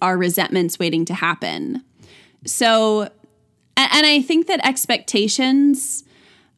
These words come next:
are, are these unrealistic things that we put upon ourselves, these unrealistic weights. So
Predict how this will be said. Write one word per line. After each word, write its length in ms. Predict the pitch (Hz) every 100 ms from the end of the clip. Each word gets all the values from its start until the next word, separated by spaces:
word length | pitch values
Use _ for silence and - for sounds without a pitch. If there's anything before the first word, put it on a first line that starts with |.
| _
are, 680 | 226 240 226 220 214 208 196 - _ - - - _ _ _ _ _ _ _ _ _ _ _ _ _ _
are 120 | 254
these 220 | 247 247 - -
unrealistic 1040 | 254 294 302 294 269 254 220 240 220 - - _ _ _ _ _ _ - -
things 320 | - 247 226
that 140 | 214 -
we 120 | 202
put 220 | 202 226
upon 300 | 196 - 170
ourselves, 420 | 165 175 - -
these 160 | 214 190 -
unrealistic 880 | 240 262 254 247 226 202 - 190
weights. 720 | 185 156 - - - - - - _ _ _ _ _ _
So 760 | - 247 226 220 214 208 202